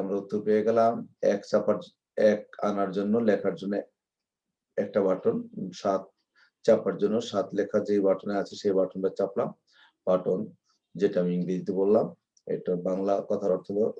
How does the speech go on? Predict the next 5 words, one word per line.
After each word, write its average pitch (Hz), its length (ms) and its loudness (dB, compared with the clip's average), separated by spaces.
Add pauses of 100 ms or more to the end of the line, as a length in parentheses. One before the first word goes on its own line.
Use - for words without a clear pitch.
(140)
বোতাম। 98 300 2 (840)
যোগ 104 260 0 (120)
চিহ্ন 104 220 0 (1300)
দেওয়ার 98 420 0
জন্য 101 200 0